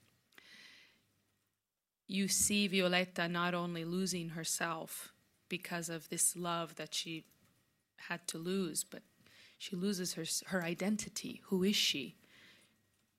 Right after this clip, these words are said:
She only knows herself in a way through, uh,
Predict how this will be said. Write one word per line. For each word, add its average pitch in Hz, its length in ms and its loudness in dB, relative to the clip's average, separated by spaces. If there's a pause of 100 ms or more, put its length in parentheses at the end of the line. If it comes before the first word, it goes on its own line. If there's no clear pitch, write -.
(160)
She - 200 0
only 208 220 6
knows 202 340 4
herself 170 540 2
in 165 100 -2
a 160 80 -2
way 170 300 0
through, 165 540 -4 (1080)
uh, 160 300 -2